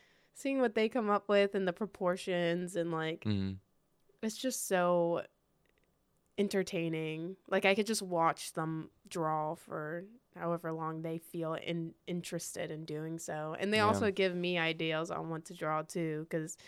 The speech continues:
Speaker 1: they'll start off with something, and just the combinations between things are always so random. Like, uh, let's see. Let's pause it.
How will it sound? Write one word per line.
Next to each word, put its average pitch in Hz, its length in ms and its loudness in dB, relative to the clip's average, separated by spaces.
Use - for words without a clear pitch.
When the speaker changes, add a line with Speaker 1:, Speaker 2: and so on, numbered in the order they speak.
Speaker 1:
they'll 208 180 6
start 202 380 6
off 180 260 8
with 180 160 0
something, 160 600 -2
and 202 300 2
just 214 180 0
the 226 80 6
combinations 196 840 2
between 170 400 -2
things 165 280 -2
are 165 140 0
always 175 340 0
so 180 220 2
random. 165 540 0
Like, 160 320 -4
uh, 160 420 0
let's 185 300 -8
see. 143 500 -8
Let's 202 180 -14
pause 170 340 -18
it. 175 220 -20